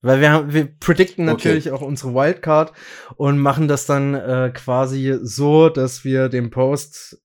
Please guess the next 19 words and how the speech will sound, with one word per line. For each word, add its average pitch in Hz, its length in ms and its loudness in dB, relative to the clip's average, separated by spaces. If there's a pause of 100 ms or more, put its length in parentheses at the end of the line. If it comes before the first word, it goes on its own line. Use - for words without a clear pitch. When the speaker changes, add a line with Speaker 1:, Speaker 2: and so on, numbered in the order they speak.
Speaker 1:
morgen, 123 680 0
übermorgen 151 600 0
absetzen, 139 640 -6 (340)
Freitag, 127 360 2
Samstag, 135 640 0 (480)
ähm, 131 600 0 (720)
quasi 139 340 0
erst 139 240 -2
Matchups 160 640 2
und 131 200 2
dann 131 260 8
unsere 127 640 6
sechs 127 460 2
Teams, 127 500 2
die 120 180 0
weiter 110 320 2
sind, 101 300 -2
ohne 143 240 4
Ergebnis. 131 720 2